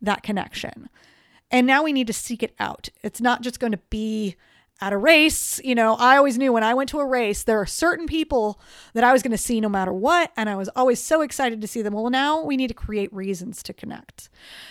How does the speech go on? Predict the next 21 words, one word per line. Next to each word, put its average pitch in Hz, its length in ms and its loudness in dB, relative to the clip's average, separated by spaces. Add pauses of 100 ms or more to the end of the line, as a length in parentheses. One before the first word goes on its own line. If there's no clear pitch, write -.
(120)
And 233 200 0
here 302 140 2
are 277 60 2
some 269 160 -2
ideas 208 540 0
I 208 80 -6
wanna 196 200 -4
share 196 360 -4
with 190 200 -4
you 185 180 -2
around 180 440 -6
that - 540 -10
to 202 100 -6
make 180 220 -6
it 185 240 -6
easier 220 520 0
and 196 180 -6
more 185 120 -8
possible - 340 -12
for - 140 -14
you. - 180 -18